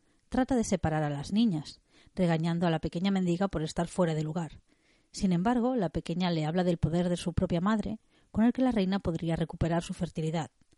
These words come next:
Vemos también que aun cuando la reina concede este acercamiento a la mendiga, ésta también es reacia a ayudarla. También la señala a la propia reina como estando fuera de lugar cuando le dice que las reinas no deberían escuchar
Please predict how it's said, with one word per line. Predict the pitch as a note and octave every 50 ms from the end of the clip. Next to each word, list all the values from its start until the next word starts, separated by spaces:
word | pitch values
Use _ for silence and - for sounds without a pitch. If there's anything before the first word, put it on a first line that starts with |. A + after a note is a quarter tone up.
| _ _ _ _ _ _ _ _ _ _ _ _
Vemos | E3+ E3 D#3 D#3+ D#3 -
también | - F3 E3+ E3+ F3 F3+ F#3+ G3+ G3 -
que | - E3
aun | D#3 D3+ C3
cuando | - D#3+ E3 D#3+
la | D#3+ D#3+
reina | D#3+ F3 F#3 G#3+ A3
concede | - F3+ E3+ D#3 - - A#3+ B3 A3 F#3+ E3+ F3 - _ _ _
este | - G#3 F#3+ - -
acercamiento | G3+ - G3+ F#3+ - F3 D#3+ F#3 G3 G#3+ A3+ G#3+ - D3 D#3+ - _ _ _
a | - D3
la | D#3 D3+
mendiga, | D3+ D3+ D3 E3 G3 G#3+ F#3 E3+ F3 F#3 _ _ _ _ _ _ _ _ _
ésta | - A#3 - D4 C4+
también | B3+ G#3+ G#3 G3+ G#3
es | G3+ G3
reacia | F3+ E3 F3 G3 - - F3+ D#3
a |
ayudarla. | C#3 C#3+ D3 D3 C#3+ C#3 - C#3 C#3+ C#3+ - - _ _ _ _ _ _ _ _ _ _ _ _
También | - F#3 F#3 G3+ A3+
la | B3+ C4
señala | - - G3+ F3+ F#3 F#3 F3+ F3 E3+ F3+ G#3 A#3 _ -
a | - D3+
la | D3
propia | - E3+ E3 - F3 D#3
reina | - F#3+ G#3 G3 E3 E3 A3 - _ _ _ _ _ -
como | - F#3+ F#3+
estando | F3 - A3+ A3+ A#3+ -
fuera | - G#3 F#3 F3+
de | F3 E3+
lugar | E3 E3 G#3+ A3 G3 F3 -
cuando | - E3 F3 F3 E3+
le | E3+ D#3+
dice | F3+ F#3+ - - A3+ G#3+
que | - F3
las | D#3+ D#3+
reinas | D#3+ D#3+ F3 F#3 F#3+ F#3+ F#3
no | F#3+ F3 E3
deberían | F3+ F3 E3 F3 F3 F3+
escuchar | F#3 F3+ - - F#3 - - G3 E3 F3 -